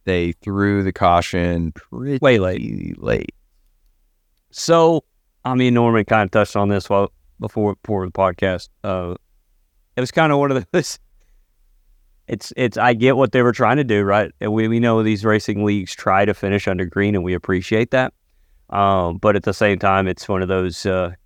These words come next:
Speaker 2: deals that, uh, they threw it so late. I was telling Norman, if I would have been ahead of somebody and got past right before they threw out the caution, I'd have been like, "That was bullshit. That should have been thrown a long time ago."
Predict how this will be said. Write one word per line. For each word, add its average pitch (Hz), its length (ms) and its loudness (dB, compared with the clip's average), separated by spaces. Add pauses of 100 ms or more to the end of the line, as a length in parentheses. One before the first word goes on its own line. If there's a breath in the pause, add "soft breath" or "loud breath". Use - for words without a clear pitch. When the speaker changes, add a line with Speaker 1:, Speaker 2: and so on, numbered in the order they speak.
(120)
Speaker 2:
deals 95 340 -2
that, - 360 -8
uh, 92 580 -2 (840)
they 101 120 -2
threw 135 180 4
it 135 60 2
so 123 200 4
late. 120 340 4
I 117 60 2
was 107 120 2
telling 117 240 2
Norman, 120 280 2
if 107 140 -2
I 120 100 4
would 139 140 2
have 113 120 -2 (200)
been 117 180 0
ahead 107 360 2
of 123 100 0
somebody 127 480 2
and 101 80 -2
got 98 200 2
past 110 420 2
right 101 160 2
before 104 320 -2
they 113 100 2
threw 123 200 0
out 120 100 0
the 127 80 -2
caution, 127 400 0
I'd 104 80 4
have 101 80 0
been 104 80 -2
like, 95 220 0
"That 101 120 2
was 90 140 -6
bullshit. - 480 -8 (500)
That 98 140 -2
should 107 160 0
have 95 40 0
been 92 120 0
thrown 95 400 0
a 107 120 0
long 92 360 0
time 87 220 -4
ago." 85 380 -6